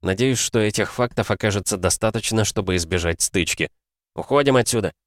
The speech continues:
Молодой порывается убежать, но старик не даёт ему это сделать. "Нет, этот самозванец слишком много знает, а поэтому..."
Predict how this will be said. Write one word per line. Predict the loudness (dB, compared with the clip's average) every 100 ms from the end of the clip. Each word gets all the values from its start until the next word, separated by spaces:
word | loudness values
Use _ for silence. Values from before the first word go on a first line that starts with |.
| _
Молодой | 0 2 4 2
порывается | 2 2 2 2 2
убежать, | 0 0 0 -2 -2
но | 0 0
старик | 0 -2 0
не | 0 2
даёт | 2 0 -2
ему | 0 2
это | 2 0
сделать. | -2 0 0 0 -4 _ _ _ _ -12
"Нет, | -6 -4 -2 -4 -4 -10 _ _ _
этот | -6 -4 0
самозванец | 2 2 4 4 2 2
слишком | 0 0 0 0
много | 2 2 2
знает, | 2 2 4 4 0
а |
поэтому..." | 2 2 2 2 2